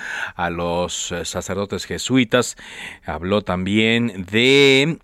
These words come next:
eh, las, eh, iniciativas de reformas que están pendientes, pero también habló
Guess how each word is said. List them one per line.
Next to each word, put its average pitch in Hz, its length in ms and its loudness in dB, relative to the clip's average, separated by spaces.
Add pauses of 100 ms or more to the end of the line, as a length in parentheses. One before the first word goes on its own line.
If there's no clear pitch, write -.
(160)
eh, 85 400 -2
las, 80 760 -8
eh, 80 280 -4 (440)
iniciativas 92 540 0
de 92 100 -2
reformas 117 1120 -2
que - 60 -12
están 92 260 -4
pendientes, 107 640 -2
pero 117 180 2
también 131 300 2
habló 175 420 4